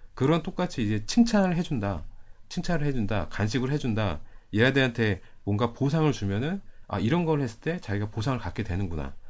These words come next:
이런 게 실현이 되니까, 그러니까 여기서도 중요한 거는 일관성입니다. 계속 일관되게 해야 돼요.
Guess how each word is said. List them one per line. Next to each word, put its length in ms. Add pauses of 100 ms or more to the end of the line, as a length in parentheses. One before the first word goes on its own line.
(300)
이런 180
게 100
실현이 380
되니까, 540 (400)
그러니까 320
여기서도 480
중요한 320
거는 200
일관성입니다. 800 (540)
계속 160
일관되게 580
해야 160
돼요. 220